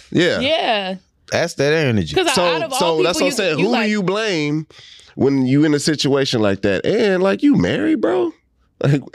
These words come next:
Speaker 1: and if you the husband, do you stand by your wife? She been lying to you?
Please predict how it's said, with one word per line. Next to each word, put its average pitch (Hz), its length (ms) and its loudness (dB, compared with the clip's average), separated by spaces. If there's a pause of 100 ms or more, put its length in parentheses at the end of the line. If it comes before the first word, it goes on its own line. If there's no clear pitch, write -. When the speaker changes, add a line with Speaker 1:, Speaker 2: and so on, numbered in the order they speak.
Speaker 1:
and 247 300 0
if 214 120 -4
you 285 100 0
the 247 140 2
husband, 269 500 0 (320)
do - 80 0
you 220 160 2
stand 226 440 0
by 240 180 0
your 240 420 0 (460)
wife? - 560 -2 (800)
She 208 140 2
been 156 180 0
lying 226 320 2
to 262 60 2
you? 269 340 2